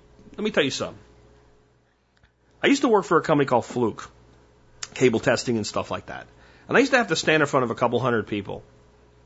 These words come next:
and tell them about cable testing and talk for,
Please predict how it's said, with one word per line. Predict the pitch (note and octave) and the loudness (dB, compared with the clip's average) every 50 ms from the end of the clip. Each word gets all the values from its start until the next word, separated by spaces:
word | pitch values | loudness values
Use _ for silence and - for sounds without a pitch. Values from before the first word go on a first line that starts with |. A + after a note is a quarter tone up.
| _ _ - | _ _ -10
and | A#2+ A#2 | -6 -2
tell | - D3 C#3+ | 0 2 2
them | C#3+ C3+ C3 | 4 2 2
about | A#2+ A#2 G#2 - | 0 0 -2 -2
cable | - B2 A#2 G#2 G2 | -4 -6 -6 -6 -8
testing | - - - - - - - - _ _ _ _ _ _ _ _ _ _ _ _ - - - | -12 -14 -14 -14 -16 -18 -20 -20 _ _ _ _ _ _ _ _ _ _ _ _ -20 -14 -10
and | - C3 | -8 -4
talk | - F3 E3 D#3+ D#3 - | -2 0 0 0 0 -2
for, | - - D#3+ C#3+ C#3+ | -2 -2 -2 -2 -2